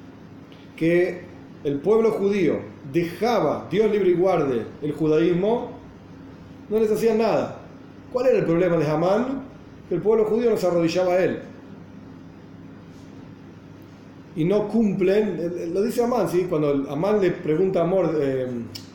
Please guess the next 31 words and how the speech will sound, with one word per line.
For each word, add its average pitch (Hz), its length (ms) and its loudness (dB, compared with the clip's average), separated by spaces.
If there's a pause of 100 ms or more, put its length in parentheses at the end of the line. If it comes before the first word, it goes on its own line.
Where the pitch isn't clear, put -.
(180)
a, 147 240 -4
le, 139 160 -4
le, 127 140 -6
le 123 160 -8
consulta, 165 600 0
digamos, 151 460 0
le, 127 120 -2
le 123 100 -4
pro-, 151 340 -2
le 160 80 0
propone, 175 520 2
esa 160 120 0
es 151 40 0
la 135 100 0
palabra, 131 320 -2 (340)
a 156 140 -2
Hashveirosh, 165 640 2 (580)
matar 156 280 -2
al 185 120 2
pueblo 202 200 4
judío, 214 500 2
¿cómo 247 160 0
se 208 80 0
lo 202 80 2
dice? 151 260 2
Yeshmei 160 340 0
Am 202 200 -2
Echad, 151 560 0
hay 202 160 2
un 185 160 0
pueblo, 139 580 2